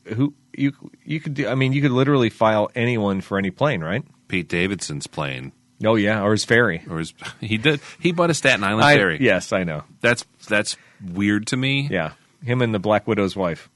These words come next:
Speaker 1: or her husband.
Speaker 2: Uh, uh, Colin Jost.
Speaker 1: Colin Jost, yeah.
Speaker 2: And a third person.
Speaker 1: Oh,
Speaker 2: They
Speaker 1: who's
Speaker 2: didn't, they didn't name.
Speaker 1: Michael Shea?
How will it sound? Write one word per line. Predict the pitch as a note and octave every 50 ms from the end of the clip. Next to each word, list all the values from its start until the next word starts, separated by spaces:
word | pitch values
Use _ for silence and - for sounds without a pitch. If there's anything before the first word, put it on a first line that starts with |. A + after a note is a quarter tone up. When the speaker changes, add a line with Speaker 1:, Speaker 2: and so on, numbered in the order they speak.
| _ _ - - C3+ - _
Speaker 1:
or | - G#2+
her | G2+ F#2
husband. | G#2 G2 E2+ F2+ D#2+ D2 - -
Speaker 2:
Uh, |
uh, | F#2 F2 F2 E2+ E2+ C#2 D#2 E2 E2 E2
Colin | - - F#2+ F#2 F#2 E2+
Jost. | C#2 E2+ E2 D2+ C#2+ - -
Speaker 1:
Colin | - A#2 G#2 G2+
Jost, | G2 F2+ D2+ D2+ - -
yeah. | E2
Speaker 2:
And | F2 F2
a | E2
third | - - F#2 F2+ E2+ D#2+ D2+ _ -
person. | - C#2+ - - G#1+ G#1+ - _ _ _ _ _ _ _ _ -
Speaker 1:
Oh, | - A#2 G#2+ F2
Speaker 2:
They | A#2 C3+
Speaker 1:
who's | D3
Speaker 2:
didn't, | E3 - - - _ - -
they | - F2+
didn't | E2+ F#2 F2+ D#2+ E2
name. | E2 D#2 D2 B1 - -
Speaker 1:
Michael | A2+ A2+ - A2
Shea? | - - A#2+ A#2+ C3+ C3+